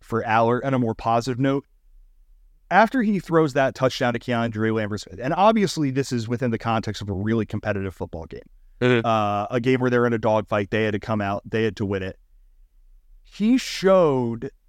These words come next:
Speaker 1: he, he showed some balls that he hadn't had to show all season.
Speaker 2: Yep.
Speaker 1: And he was kind of the, he was in a way the architect of Penn State's demise, 'cause he just did not have a good enough game. And as the quarterback, that's something that you have to wear.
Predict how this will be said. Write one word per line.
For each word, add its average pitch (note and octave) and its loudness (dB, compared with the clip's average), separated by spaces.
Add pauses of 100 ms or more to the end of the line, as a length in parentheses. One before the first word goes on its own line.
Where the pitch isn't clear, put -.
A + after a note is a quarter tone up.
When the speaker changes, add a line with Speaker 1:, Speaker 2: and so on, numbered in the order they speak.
(800)
Speaker 1:
he, - -12
he A#3 2
showed B3+ 2
some G#3 2
balls F3+ 4
that B2+ 0
he B2+ 0
hadn't B2+ 2
had B2+ 2
to A#2 -4
show A#2+ 2
all F#2 -2
season. - -16 (240)
Speaker 2:
Yep. B2 6
Speaker 1:
And A#2 0 (1080)
he - -2
was A3+ 2
kind G3 2
of G3+ 0
the, G3 -2
he D#3+ -4
was G#3 0
in F#3+ 0
a G#3 2
way F3 4
the D#3 2
architect C#3 0
of C3+ -4
Penn C3+ -2
State's C3 -4
demise, A#2+ 0
'cause G#2+ -10
he B2 -6
just A2 -6
did B2 -4
not A#2+ 0
have A#2 2
a A2 -4
good A2+ -2
enough G#2+ -4
game. A#2+ -4 (380)
And A#2 0
as G#2+ -2
the - -20
quarterback, A#2+ 0
that's A#2+ 2
something A2+ -2
that G#2+ -6
you G#2+ -2
have A2 0
to G#2+ -2
wear. F2 -8